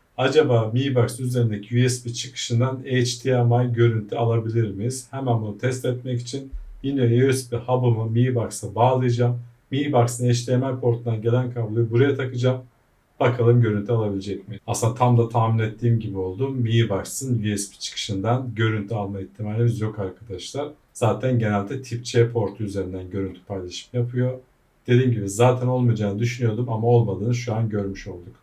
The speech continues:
Amazon üzerinden vergisiyle beraber sadece yüz elli liraya mal olan, oldukça fazla çıkış ve özellik sunan bu U S B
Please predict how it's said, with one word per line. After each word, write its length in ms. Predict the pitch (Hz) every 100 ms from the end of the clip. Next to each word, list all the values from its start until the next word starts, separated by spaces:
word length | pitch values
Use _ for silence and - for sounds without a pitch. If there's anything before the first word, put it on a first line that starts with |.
| _ -
Amazon 380 | 156 135 160
üzerinden 580 | 160 143 143 143 143 135
vergisiyle 560 | 123 131 131 - 143 123
beraber 420 | 127 131 123 131
sadece 460 | 123 143 139 120 113
yüz 180 | 113
elli 280 | 120 127 143
liraya 220 | 131 107
mal 360 | 104 113 131 127
olan, 340 | 113 107 120 - - _ _
oldukça 540 | 123 117 120 117 - 123
fazla 400 | 127 120 120 120
çıkış 400 | - - 160 -
ve 40 |
özellik 560 | 120 113 120 120 127 147
sunan 460 | - 117 110 110
bu 60 | 127
U 400 | 143 117 120 131
S 260 | 127 -
B 100 | 123